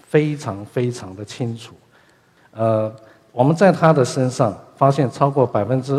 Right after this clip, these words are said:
五十的皮肤覆盖，这样，包括它的头部的这个脸颊的部分，都有一个很清楚的皮肤的覆盖。这个是它的鳞片组织，啊，整个鳞片构造都非常清楚的保存。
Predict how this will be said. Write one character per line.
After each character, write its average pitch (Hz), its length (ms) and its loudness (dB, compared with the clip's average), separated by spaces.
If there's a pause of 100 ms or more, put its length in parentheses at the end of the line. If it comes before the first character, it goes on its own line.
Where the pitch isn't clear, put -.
(100)
五 95 120 -20
十 104 200 -14
的 104 140 -10
皮 107 220 -14
肤 120 180 -8
覆 117 300 -12
盖， 92 200 -12 (480)
这 120 120 -2
样， 104 120 -2 (400)
包 175 140 4
括 180 260 2
它 123 220 2
的 107 320 0
头 127 220 -2
部 143 240 -2
的 98 180 -8 (300)
这 127 180 -4
个 107 180 -4 (180)
脸 110 200 -6
颊 110 240 0
的 123 60 0
部 135 180 0
分， 127 260 0 (320)
都 135 140 2
有 110 160 2
一 117 40 -8
个 123 100 -4
很 101 180 -8
清 139 260 -2
楚 135 160 -12
的 90 140 -16
皮 107 220 -14
肤 113 180 -10
的 101 100 -8
覆 101 240 -16
盖。 110 160 -18 (380)
这 156 120 4
个 143 100 8
是 139 160 0
它 131 160 2
的 127 80 4
鳞 113 200 -2
片 127 280 0
组 - 100 -20 (100)
织， 101 240 -16 (800)
啊， 92 220 -10 (180)
整 107 120 -10
个 110 80 -6
鳞 120 160 -2
片 127 200 0
构 117 200 -4
造 101 260 -12 (400)
都 143 140 0
非 143 200 2
常 123 160 0
清 127 220 -4
楚 113 80 -8
的 101 60 -8
保 90 220 -14
存。 - 180 -20